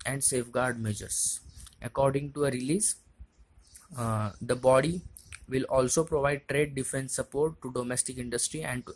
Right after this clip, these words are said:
exports in trade remedy investigations instituted by other countries. So, uh, actually this was important because, uh, Director General for Trade Remedies, this is the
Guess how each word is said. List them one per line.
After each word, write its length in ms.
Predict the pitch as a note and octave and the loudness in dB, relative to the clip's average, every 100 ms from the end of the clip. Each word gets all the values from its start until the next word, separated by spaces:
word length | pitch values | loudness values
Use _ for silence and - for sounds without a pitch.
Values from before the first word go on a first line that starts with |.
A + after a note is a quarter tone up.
| - | -6
exports 720 | B2 - E3 C#3+ D#3+ - - - - _ _ - - | -2 -2 2 0 0 -4 -6 -12 -18 _ _ -20 -4
in 200 | C3+ C3+ - | -4 -2 0
trade 320 | C#3+ D3 C3+ | 2 2 0
remedy 460 | C3 B2+ B2+ E3+ - - | -2 -2 -2 -4 -8 -10
investigations 840 | C3 B2+ - C#3 B2+ A#2+ C#3 E3 - - - _ - - | -6 -2 -2 -2 -4 -4 -4 -8 -10 -20 -20 _ -16 -8
instituted 800 | C3 - F3 D#3+ C#3+ B2+ C#3 E3+ - | 0 2 2 0 -2 0 -2 -4 -12
by 240 | B2 B2+ - - | -4 -2 -2 -4
other 280 | B2 A#2+ | 0 0
countries. 580 | A2+ G#2 G2+ - - - - | 0 -4 -6 -6 -4 -4 -4
So, 440 | - A#2+ A2+ G#2 - | -6 -4 -4 -6 -12
uh, 260 | A2+ A2 A2 | -10 -10 -8
actually 400 | A#2 A2 - A#2+ | -10 -12 -8 -6
this 220 | A#2+ A2+ - | -4 -4 -4
was 320 | A#2+ A#2 - | -6 -8 -12
important 480 | A#2 A#2 A#2+ B2 B2+ | -14 -6 -4 -4 -6
because, 360 | A2+ A2+ A2+ - - - - _ | -8 -6 -6 -6 -12 -18 -20 _
uh, 220 | - A2 A2+ | -2 0 2
Director 500 | A#2 A#2 A#2 A#2+ A#2 | 2 0 0 0 0
General 320 | A2+ A2 A#2 | -2 -4 -4
for 220 | - A#2 | 0 -2
Trade 340 | - A#2 A#2+ A#2+ | 0 0 0 -2
Remedies, 400 | A#2 A2 A2 C3+ | -4 -2 -2 -2
this 160 | A2+ A#2 | -2 -4
is 100 | A2+ | -2
the 160 | D#3+ | -6